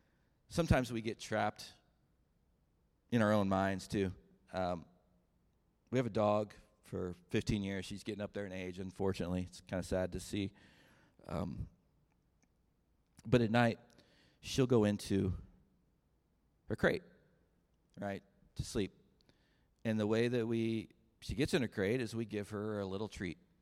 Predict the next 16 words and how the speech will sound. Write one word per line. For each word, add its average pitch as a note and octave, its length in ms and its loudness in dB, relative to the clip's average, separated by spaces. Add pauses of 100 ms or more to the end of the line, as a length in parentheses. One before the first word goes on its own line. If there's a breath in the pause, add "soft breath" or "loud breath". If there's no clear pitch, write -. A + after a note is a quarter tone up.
(1600)
I G2 60 -8
don't G2+ 120 -8
know G#2 60 -12
if G2+ 140 -16
you G#2 240 -2
can - 60 -6
see, C3 220 -6 (160 loud breath)
from C#3 140 2
way C#3+ 120 8
back C3+ 180 8
there, C3+ 120 6
if A#2+ 60 2
you B2+ 80 0
can B2 80 -4
even B2 120 0
see, A#2 200 -4